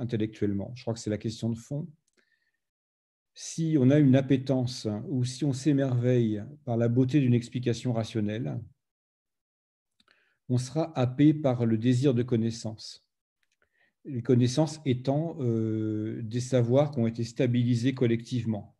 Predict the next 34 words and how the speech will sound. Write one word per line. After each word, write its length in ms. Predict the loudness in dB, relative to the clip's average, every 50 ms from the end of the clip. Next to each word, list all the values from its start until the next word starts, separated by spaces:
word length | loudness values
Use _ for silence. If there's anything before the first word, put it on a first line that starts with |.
| -8
Déjà, 200 | -4 0 2 2
les 120 | 2 2 2
savoirs, 400 | 0 0 0 0 0 0 -2 -4
ils 80 | -6
sont 260 | -8 -6 -6 -6 -6 -4
acquis 340 | -6 -6 -6 -6 -6 -8 -6
collectivement, 720 | -4 -4 -6 -6 -8 -8 -8 -6 -4 -4 -4 -4 -6 -8 -14 _ _ _ _ _ _ _ _ _ _ _ -2
mais 180 | 0 2 2 2
ces 140 | 0 -4
savoirs, 340 | -2 0 0 2 2 4 4
ils 80 | 2 2
vont 140 | 2 0 -2
être 100 | -2 -4
sta-, 420 | -10 -4 0 2 2 2 2 -2
stabilisés 720 | -4 -6 -2 0 0 2 2 2 2 2 2 0 0 -2
et 40 | -2
corroborés 600 | 0 0 2 4 4 4 4 6 6 4 4 4
dans 180 | 2 0 0
un 60 | -2 -2
cadre 260 | -2 -2 -2 -2 -4
théorique 760 | -4 -2 -2 -2 -2 0 -2 -4 -4 -6 -8 -14 _ _ _ _ _ _ _ _ _ _ 0
collectivement. 760 | 0 2 2 2 0 -2 -8 -10 -6 -6 -6 -6 -8 -10 _ _ _ _ _ _ _ _ _ _ _ _ -8
Euh, 200 | -6 -6 -6 -8 -10 -8 -2
une 140 | 2 2 2
appétence 520 | 2 4 2 0 2 2 -2 -2 -2 -6
pour 140 | -2 -2 0
les 140 | 0 0 -2
connaissances, 760 | -2 -2 -2 -2 -4 -6 -6 -8 -8 -8 -8 -10 -8 -8 -8 -8 -8 _ _ _ _ _ _ _ _ _ _ _ _ -8 -4
euh, 240 | -4 -4 -4 -6 -8 -4
provient 540 | -2 0 0 2 2 2 2 2 2 -2 -4
du 160 | -6 -6 -4
fait 200 | -2 -2 -4 -2 0
que 100 | 0 0
votre 560 | 0 0 -2 -2 -2 -4 -4 -2 -2 -2